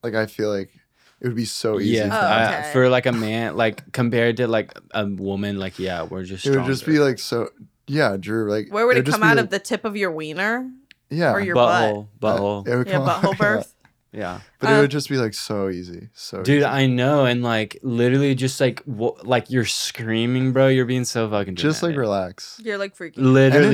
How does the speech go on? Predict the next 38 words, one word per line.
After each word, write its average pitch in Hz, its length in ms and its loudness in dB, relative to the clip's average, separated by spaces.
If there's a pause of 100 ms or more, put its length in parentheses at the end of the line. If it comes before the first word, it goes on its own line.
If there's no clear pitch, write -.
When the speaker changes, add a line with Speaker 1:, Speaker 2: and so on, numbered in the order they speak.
Speaker 1:
And 131 60 4
enjoy 147 200 4
Speaker 2:
relax. 156 160 0
Speaker 1:
it. 135 40 -2
You 151 100 -2
only 170 160 -2
do 156 120 0
this, 139 300 -4
like, 104 220 -2 (480)
a 131 120 0
few 113 300 -4
times, 107 400 -4
maybe. 104 640 -2 (340)
<laughs> 156 60 2 (480)
Enjoy. - 300 0
Speaker 3:
<laughs> 214 260 -2
Enjoy 359 240 6
Speaker 2:
Enjoy, 156 580 8
Speaker 3:
it. 151 80 0
Speaker 2:
child. 110 300 2
Speaker 3:
Live 320 140 4
in 381 140 4
the 392 100 4
moment. 269 640 2
Like, 254 180 2
why 240 120 4
are 262 140 6
you 135 260 4
Speaker 1:
Please 110 180 -4
be 131 160 2
present, 110 500 0
Speaker 3:
No, 233 180 4
I 226 200 4
Speaker 1:
please. 233 40 0
Speaker 3:
need 247 180 -2
to 254 120 -6
be 233 260 -6 (300)
fucked 214 580 4